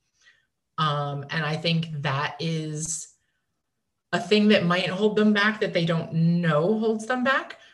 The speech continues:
I can't tell you the number of emails I get that just start with, "Hey." And then it's just, like, one, like, stream of consciousness paragraph that I'm like, "I, what, what are you trying to ask me <laughs> right here?" Right?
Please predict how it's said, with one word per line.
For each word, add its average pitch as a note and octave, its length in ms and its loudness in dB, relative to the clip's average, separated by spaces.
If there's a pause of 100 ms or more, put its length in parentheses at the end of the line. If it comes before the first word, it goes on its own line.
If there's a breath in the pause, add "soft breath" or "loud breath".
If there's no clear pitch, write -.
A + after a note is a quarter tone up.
(160 loud breath)
I F#3 80 0
can't G3+ 240 0
tell F3+ 180 0
you F#3 140 0
the F3+ 140 -2
number E3 320 2
of E3 140 2
emails E3 420 -2
I F#3+ 80 0
get G3 260 -4
that E3+ 80 0
just E3 180 -4
start E3 200 0
with, E3+ 100 0
"Hey." G3+ 600 -2 (680 loud breath)
And B3 140 6
then D4+ 100 8
it's D#4 160 0
just, D4+ 140 -4
like, C#4 140 8
one, A3+ 340 4
like, G#3+ 180 2
stream A3 280 0
of A3+ 120 2
consciousness G3+ 640 -4
paragraph G#3+ 640 2
that G3 140 -2
I'm F#3 80 -4
like, F#3+ 200 -6
"I, - 360 -8 (100)
what, A3 540 -2
what F#3+ 260 2
are F#3+ 80 0
you G3+ 160 0
trying F3+ 280 -4
to E3+ 60 0
ask D3 320 -2
me E3+ 200 2
<laughs> E3+ 40 -4
right F3 180 4
here?" D#3 440 -2 (340 loud breath)
Right? G#3 360 4